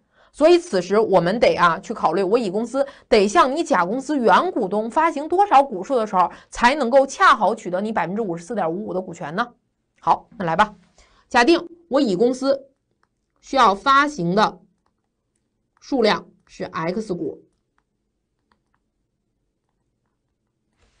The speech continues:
然后呢，乙公司它这个股数，它实际上现在已经有两方在所有了，一方是归甲公司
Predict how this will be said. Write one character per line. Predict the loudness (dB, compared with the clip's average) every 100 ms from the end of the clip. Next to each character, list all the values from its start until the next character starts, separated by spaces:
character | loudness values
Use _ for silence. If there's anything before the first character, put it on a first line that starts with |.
| _ _ _ _ _ _ _ _ _ _ _ 2
然 | 4
后 | 6 6
呢， | 6 4 4 -6
乙 | 0 0
公 | 2 0 0
司 | -2 2 2
它 | 2 0
这 | 2
个 | 0
股 | 0 -8
数， | -4 2 2 2 _ _ -2
它 | 2
实 | 2 0
际 | -2
上 | 0 0
现 | 0
在 | -2
已 | -2
经 | -4 -2
有 | 0 0
两 | 0 -2 0
方 | 0
在 | 0 -2
所 | -2
有 | -4
了， | -6 -10 -6
一 | -2
方 | 4 4 4
是 | _ -6 -6
归 | 0 0 0 -8 _ _ _ _ _
甲 | 2 2
公 | 2 0
司 | 0 -2